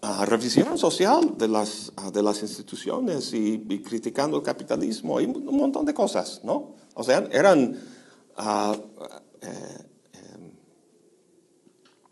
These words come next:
ah, pues, revolucionarios idealistas, así de lo, de lo más puro, querían cambiar la sociedad. Pues no llegó a eso. Ah,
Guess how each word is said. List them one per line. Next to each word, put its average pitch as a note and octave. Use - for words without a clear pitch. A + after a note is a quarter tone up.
ah, F2+
pues, G#2
revolucionarios C3
idealistas, A#2+
así G#2
de F#2
lo, F2+
de G2
lo G2+
más A#2
puro, G#2
querían C#3
cambiar C#3+
la C3
sociedad. -
Pues F3
no D#3+
llegó E3+
a D#3+
eso. -
Ah, E2